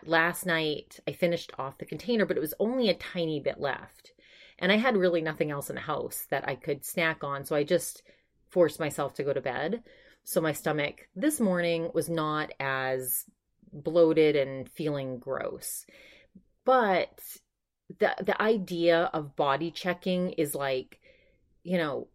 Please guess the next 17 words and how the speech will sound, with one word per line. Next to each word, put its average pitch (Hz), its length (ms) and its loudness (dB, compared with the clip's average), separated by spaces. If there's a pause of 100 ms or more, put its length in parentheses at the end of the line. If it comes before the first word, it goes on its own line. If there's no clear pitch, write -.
making 185 360 2
sure, 151 420 -6
like, 139 320 -6 (160)
it's 156 160 -2
okay, 127 600 -8
like, 120 240 -12 (280)
your 147 180 -2
body's 139 360 -2
still 143 220 -2
there, 120 340 -4
you 127 140 -8
haven't, 143 380 -2 (240)
like, 147 180 -4
blown 151 420 -4
up 139 220 -4
overnight, 135 720 -4
you, 135 420 -6